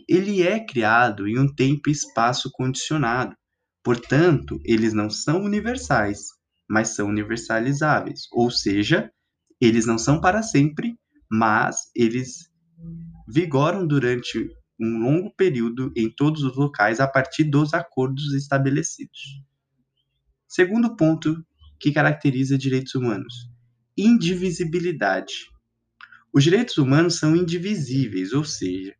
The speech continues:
cada um desses direitos não se supera, nem se exclui. Eles se acumulam e são fortalecidos.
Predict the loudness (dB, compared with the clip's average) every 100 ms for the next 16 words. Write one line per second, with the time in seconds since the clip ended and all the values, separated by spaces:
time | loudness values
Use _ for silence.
0 | _ 0 2 4 2 2 4 4 2 0
1 | -2 2 4 4 2 -2 0 2 4 4
2 | 2 0 -6 -6 -12 -8 -2 0 -2 -4
3 | -10 _ _ _ -6 0 4 4 2 -2
4 | -2 -4 0 4 4 2 -4 _ _ _
5 | _ 2 4 4 2 -8 -16 -6 2 2
6 | 2 0 2 4 4 2 0 -4 -4 -6
7 | -4 -4 -4 -4 -4 -4 -4 -4 -8 -8
8 | -10 -14 -16 -18 -20